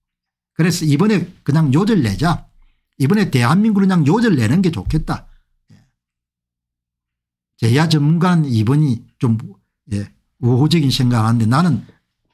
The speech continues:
일 번 할 거다. 예. 무조건 일 번 한다 이야기죠. 예. 그렇게 여러분들 절체절명의 순간에 있는 겁니다.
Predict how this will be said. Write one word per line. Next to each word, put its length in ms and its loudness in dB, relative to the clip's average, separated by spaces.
일 160 0
번 100 2
할 180 -4
거다. 320 -14
예. 100 -20
무조건 540 0
일 180 0
번 120 -2
한다 280 -4
이야기죠. 500 -20
예. 140 -20
그렇게 420 -2
여러분들 360 -2
절체절명의 840 -2
순간에 460 -6
있는 260 -18
겁니다. 380 -20